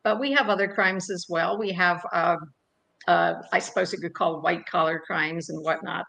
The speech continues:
But, um, yeah, it's, it's really all over the place. I mean, I'm, I'm pretty, I'm pretty excited about it.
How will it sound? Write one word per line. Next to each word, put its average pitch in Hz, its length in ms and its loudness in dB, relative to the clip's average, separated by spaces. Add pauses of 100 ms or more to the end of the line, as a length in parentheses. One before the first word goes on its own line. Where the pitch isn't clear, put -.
But, 175 140 -6 (120)
um, 160 300 -4 (360)
yeah, 277 220 2
it's, 262 240 4
it's 294 240 0
really 480 240 8
all 247 160 10
over 247 160 6
the 185 80 2
place. - 300 -2
I 214 60 2
mean, 226 160 0
I'm, 277 200 -2
I'm 294 180 2
pretty, 277 320 2
I'm 247 160 2
pretty 254 200 0
excited 208 400 0
about 175 260 4
it. 160 80 -2